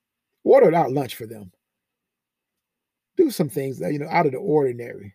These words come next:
to show your sincere praise and thank, and, and thanks for their hard work and their effort.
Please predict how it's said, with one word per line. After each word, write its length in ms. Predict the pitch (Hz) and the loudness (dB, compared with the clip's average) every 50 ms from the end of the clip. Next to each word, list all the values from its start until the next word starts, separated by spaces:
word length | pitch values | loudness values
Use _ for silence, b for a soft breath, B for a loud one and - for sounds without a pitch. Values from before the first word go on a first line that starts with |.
| _ _ _ | _ _ _
to 60 | 131 | -10
show 240 | 117 - - 160 139 | -8 -4 -2 0 0
your 120 | 135 139 | 0 0
sincere 440 | 131 - 135 127 - - 151 143 135 | -2 -4 -6 -8 -6 -2 0 0 0
praise 400 | - - - 151 135 131 120 - | 0 0 -2 0 0 0 0 -2
and 140 | 120 113 104 | -8 -12 -8
thank, 220 | - 143 143 147 | -8 -8 -8 -6
and, 240 | 156 160 139 - - b b b b b b b b b - | -8 -12 -12 -12 -14 b b b b b b b b b -12
and 140 | 131 113 - | -12 -12 -6
thanks 400 | - 151 143 143 - - - - 165 | -4 -4 -4 -4 -8 -12 -16 -18 -20
for 180 | - - 151 143 | -4 0 2 4
their 160 | 131 139 123 | 4 2 2
hard 300 | 104 143 147 139 135 123 | 2 0 0 2 2 2
work 220 | 131 139 135 - | 0 -2 -2 -2
and 120 | 127 120 127 | -4 -4 -4
their 180 | 127 123 135 | -4 -4 -4
effort. 320 | 135 123 120 - - - | -8 -10 -10 -12 -18 -20